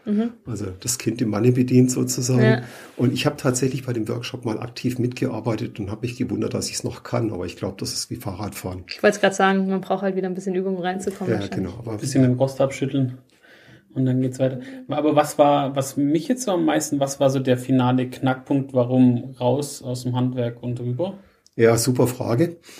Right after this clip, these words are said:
Speaker 2: Da hab ich auch einen Bericht drüber geschrieben und der war, wir haben ja bei der Baumetall,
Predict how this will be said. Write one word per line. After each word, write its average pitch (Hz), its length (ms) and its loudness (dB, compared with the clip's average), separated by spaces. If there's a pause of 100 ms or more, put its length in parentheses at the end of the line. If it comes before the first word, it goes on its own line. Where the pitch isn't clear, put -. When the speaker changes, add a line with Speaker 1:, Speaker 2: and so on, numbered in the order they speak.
(220)
Speaker 2:
Da 107 100 -2
hab 120 100 2
ich 131 100 4
auch 127 80 4
einen 123 120 8
Bericht 120 400 0
drüber 110 180 4
geschrieben 120 600 2
und - 280 -4
der 113 220 4
war, 104 260 0
wir 127 140 6
haben 104 80 0
ja 110 80 0
bei 95 160 0
der 101 80 -4
Baumetall, 104 960 -4